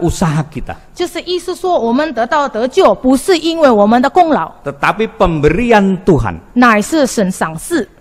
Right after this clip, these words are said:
Speaker 1: Dan di ayat dua puluh tujuh tadi dikatakan,
Speaker 2: 二十七节有提到，
Speaker 1: kita dibenarkan bukan atas dasar perbuatan kita.
Speaker 2: 因-，我们得到称义，就是不是我们的功-，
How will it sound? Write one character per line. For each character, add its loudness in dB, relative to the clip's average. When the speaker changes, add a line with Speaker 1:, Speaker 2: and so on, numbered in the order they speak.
Speaker 1:
Dan -4
di -4
ayat 0
dua 0
puluh 0
tujuh -4
tadi -2
dikatakan, -2
Speaker 2:
二 -2
十 -10
七 -8
节 -10
有 -10
提 -16
到， -4
Speaker 1:
kita -10
dibenarkan -4
bukan 0
atas -2
dasar 4
perbuatan 4
kita. -8
Speaker 2:
因-， -10
我 -4
们 -6
得 -6
到 2
称 -4
义， -6
就 -12
是 -6
不 -10
是 -4
我 -6
们 -4
的 -6
功-， -4